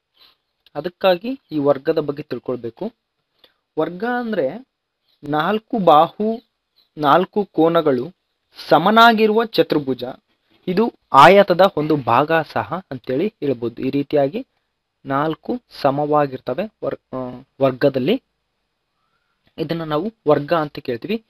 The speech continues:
ಈ ವರ್ಗದಲ್ಲಿ ಎರಡು ರೀತಿಯಾದಂಥ ಕ್ವಶನ್ಗಳು ಬರ್ತವೆ ಇದರಲ್ಲಿ. ಅಂದ್ರೆ ಮೊದಲಿಗೆ ನಾವು ತಿಳ್ಕೊಳ್ಬೇಕಾಗಿದ್ದು ಅಡ್ಡ ಸಾಲು ಮತ್ತೆ ಕಂಬ ಸಾಲುಗಳ ಸಂಖ್ಯೆ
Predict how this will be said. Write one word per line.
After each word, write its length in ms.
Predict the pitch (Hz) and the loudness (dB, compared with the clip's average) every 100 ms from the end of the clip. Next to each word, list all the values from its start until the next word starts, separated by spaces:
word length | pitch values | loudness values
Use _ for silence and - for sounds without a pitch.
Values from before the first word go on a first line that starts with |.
| _ _ - | _ _ -2
ಈ 40 | |
ವರ್ಗದಲ್ಲಿ 640 | 208 175 170 220 233 233 240 | 6 6 8 4 4 -2 2
ಎರಡು 280 | 156 156 | 2 4
ರೀತಿಯಾದಂಥ 680 | 185 185 180 170 170 165 - 233 _ _ _ _ _ _ _ - | 2 0 2 2 2 0 -4 -4 _ _ _ _ _ _ _ -4
ಕ್ವಶನ್ಗಳು 380 | 151 160 147 | -2 -2 -2
ಬರ್ತವೆ 320 | 135 127 131 131 | -2 -4 -6 -6
ಇದರಲ್ಲಿ. 380 | 127 131 196 _ _ _ _ _ _ _ - _ _ _ _ 180 | -6 -8 -10 _ _ _ _ _ _ _ -20 _ _ _ _ -8
ಅಂದ್ರೆ 200 | 185 226 | -2 0
ಮೊದಲಿಗೆ 380 | 180 180 220 | 0 0 -2
ನಾವು 160 | 214 196 - | 0 -2 -2
ತಿಳ್ಕೊಳ್ಬೇಕಾಗಿದ್ದು 960 | 175 175 170 - 151 143 131 120 190 _ _ 165 | -2 0 -2 0 0 0 -6 -14 -14 _ _ -2
ಅಡ್ಡ 240 | 165 175 220 - | 0 2 2 6
ಸಾಲು 300 | 190 180 175 | 4 6 2
ಮತ್ತೆ 280 | 156 - 233 _ _ - | -4 -6 -10 _ _ -4
ಕಂಬ 320 | 143 170 180 | -2 0 -2
ಸಾಲುಗಳ 380 | - 156 151 147 | 2 2 2 -2
ಸಂಖ್ಯೆ 400 | 139 135 208 | -4 -8 -10